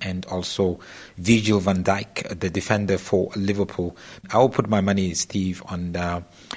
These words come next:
Virgil van Dijk, <laughs> you know, believe it or not. It's been a while a defender won this award. It's, you have to look at it from a perspective of, uh, not just Virgil van Dijk's involvement as a defender,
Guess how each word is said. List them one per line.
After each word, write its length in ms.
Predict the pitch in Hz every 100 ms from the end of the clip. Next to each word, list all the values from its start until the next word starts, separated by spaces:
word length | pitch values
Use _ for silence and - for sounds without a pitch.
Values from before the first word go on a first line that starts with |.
| -
Virgil 460 | 85 104 107 104 92
van 200 | 90 87
Dijk, 680 | 85 95 92 110 120 113
<laughs> 0 |
you 160 | 113 107
know, 240 | 98 98
believe 400 | 101 101 104 107
it 100 | 98
or 120 | 92 90
not. 420 | 98 85 - - - - - -
It's 100 | 107
been 160 | 165
a 60 | 143
while 260 | 113 113
a 60 | 110
defender 500 | 98 92 107 110 104
won 480 | 90 92 95 95 98
this 180 | 95 87
award. 360 | 95 85 92 - - - - -
It's, 360 | 117 110 - -
you 260 | 110 113
have 180 | 107 139
to 80 | -
look 140 | 123 120
at 80 |
it 180 | 107 87
from 220 | - 107
a 60 | 101
perspective 720 | - 101 - 120 - 120 - -
of, 340 | 101 95 -
uh, 240 | 92 95 92 -
not 400 | 110 104 120 -
just 340 | 101 104 - 73
Virgil 680 | 95 92 110 98 107 104
van 260 | 95 101 95
Dijk's 420 | 98 104 104 -
involvement 840 | - 98 87 98 98 104 101 104 -
as 220 | 92 -
a 20 |
defender, 640 | 85 90 - 98 98 101